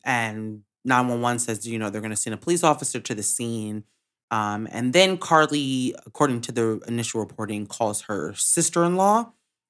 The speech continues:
and tells her sister-in-law the same thing, that she sees this toddler on the road and that she's gonna pull over.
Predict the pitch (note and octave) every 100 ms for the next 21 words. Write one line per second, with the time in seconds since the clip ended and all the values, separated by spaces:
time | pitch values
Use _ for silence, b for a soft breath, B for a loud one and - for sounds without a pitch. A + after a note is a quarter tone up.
0 | - C3+ B2+ B2 A#2+ A#2+ C#3 B2 D3 C#3
1 | C3 A#2 A2 - A2 G#2+ F#3 F#3 F3 C#3
2 | A2+ - G#2+ - A#2 G#2+ - G2 - C#3+
3 | C#3 B2 A#2+ - G#2+ G#2+ C3 C3+ B2+ A#2
4 | A2 - A2 - G#2+ - G#2+ A#2 A2+ G2+
5 | -